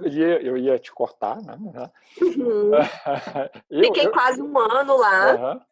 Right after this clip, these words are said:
Speaker 2: voltei a trabalhar naquela produtora de cultura, aonde eu tinha trabalhado, ah, aí como contratada mesmo, porque, enfim, eles já tinham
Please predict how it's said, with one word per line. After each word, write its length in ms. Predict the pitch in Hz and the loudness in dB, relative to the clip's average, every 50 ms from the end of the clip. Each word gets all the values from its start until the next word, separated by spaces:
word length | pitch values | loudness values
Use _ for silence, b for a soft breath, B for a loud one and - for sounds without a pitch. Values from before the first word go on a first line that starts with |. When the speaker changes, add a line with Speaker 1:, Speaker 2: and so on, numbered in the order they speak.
| _ _ | _ _
Speaker 2:
voltei 640 | - 226 247 277 508 - - - - 233 226 247 285 | -8 -2 2 2 2 2 0 -2 -2 0 0 2 2
a 80 | 311 311 | 0 0
trabalhar 420 | - 247 233 233 226 208 208 214 | 0 0 0 2 2 2 0 0
naquela 360 | 220 214 202 - 202 214 226 | -2 -4 -4 -2 0 0 0
produtora 560 | 226 - 208 202 196 202 - - 208 196 208 | 0 0 -2 -2 -2 -4 -4 -2 0 0 0
de 140 | 202 196 - | -2 -4 -8
cultura, 760 | - 214 208 196 - - 190 196 190 196 196 202 220 254 294 - _ _ _ _ _ _ - | -10 -10 -10 -10 -10 -10 -8 -4 0 2 2 2 2 0 -2 -4 _ _ _ _ _ _ -4
aonde 880 | - 208 202 196 196 196 190 190 190 - 185 185 185 180 180 165 - - - | -2 0 2 2 2 0 0 -2 -4 0 2 2 4 4 2 0 -2 -2 -4
eu 160 | 196 190 180 | -4 -4 -4
tinha 360 | - - - _ 208 190 190 | -6 -12 -14 _ -8 -8 -6
trabalhado, 840 | 196 208 190 180 196 196 196 185 190 190 208 269 311 311 349 453 480 - _ _ _ _ _ _ _ _ _ | -6 -6 -4 -4 -2 0 0 0 0 0 -2 -4 -4 0 0 0 0 -2 _ _ _ _ _ _ _ _ _
ah, 420 | - 226 226 220 220 226 - - 240 | 0 2 4 4 4 2 2 2 2
aí 160 | 220 214 240 | 2 0 0
como 200 | - - 240 240 | 0 -2 -2 -2
contratada 720 | - - 240 233 233 247 220 226 - - 302 - 196 233 214 214 | -2 0 0 0 0 0 -2 -2 0 0 0 0 2 0 0 0
mesmo, 420 | 202 196 196 202 247 285 311 302 | 0 0 0 -2 -2 -4 -6 -12
porque, 240 | - _ _ - 208 | -16 _ _ -2 -2
enfim, 360 | 202 202 - - - 185 175 | -2 -2 -6 -8 -6 -4 -4
eles 160 | 175 180 185 185 | -4 -4 -2 -2
já 100 | 196 196 | -2 -2
tinham 420 | - - 214 208 208 190 175 170 | -2 -2 -2 -2 -2 -2 -4 -6